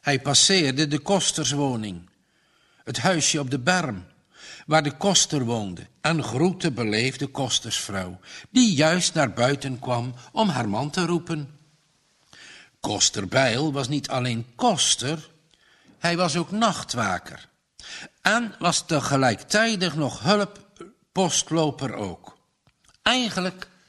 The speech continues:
was hij manetje van alles. Pluimbeil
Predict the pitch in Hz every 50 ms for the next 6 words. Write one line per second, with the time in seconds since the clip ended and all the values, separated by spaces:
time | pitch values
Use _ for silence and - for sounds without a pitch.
0 | _ _ _ _ _ _ - 160 135 - - 117 104 110 143 190 208 190 151 147
1 | 135 - - 143 127 117 131 127 - 175 151 123 92 82 80 - - - - -
2 | - _ _ _ _ _ _ _ _ _ _ _ _ _ _ _ _ _ _ _
3 | _ _ _ _ _ _ _ _ _ _ - - - - - - 160 120 107 110
4 | 95 - 123 120 120 135 156 151